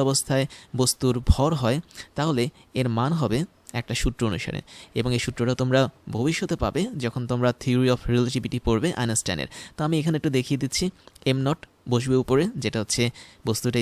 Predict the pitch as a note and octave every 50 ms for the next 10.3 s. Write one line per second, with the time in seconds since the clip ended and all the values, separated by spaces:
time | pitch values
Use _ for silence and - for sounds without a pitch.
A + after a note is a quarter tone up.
0 | A#2 - - - C3 C3 A#2+ B2+ - - C#3+ C3 A#2+ B2+ B2 A#2 B2 A#2+ A#2 A2+
1 | B2 A#2+ A#2 A#2+ A#2+ - - C#3 B2 B2+ B2+ - A#2+ - C3 E3+ - - - -
2 | - - - - A#2+ A#2+ G#2+ A2+ A2+ A2 - - A#2+ B2 - - D#3 D#3+ D3+ C#3+
3 | B2+ A#2 A2 G#2+ G#2+ C3+ E3 F#3 - _ _ _ _ - - G#2+ - A2+ A2 A2+
4 | C3 D#3+ G#3 B3+ - _ _ _ _ _ _ _ _ _ _ _ _ _ _ _
5 | _ - - - - - - - - - - C3+ - D#3 C#3 C#3+ B2 C#3+ C#3 B2+
6 | A#2 A2 G#2+ G#2 A2 - - - A2+ A#2+ A#2 - C#3 C3 C3 B2 B2+ B2 A#2+ A#2+
7 | B2 - B2 A#2+ - - - A#2 B2+ B2 C3+ E3+ E3 A#2+ G#2+ - C3 A#2+ C3 B2
8 | B2 - C3 A#2 A#2 A#2 - D#3 D3+ B2 A2+ A2 A2 G#2+ A2+ A#2 C3+ F#3 G#3 -
9 | - - - - - - - _ _ - A#2+ A#2 - - A#2 - A#2 A#2 G#2+ A#2+
10 | A#2 A2+ - A2 A2 A2+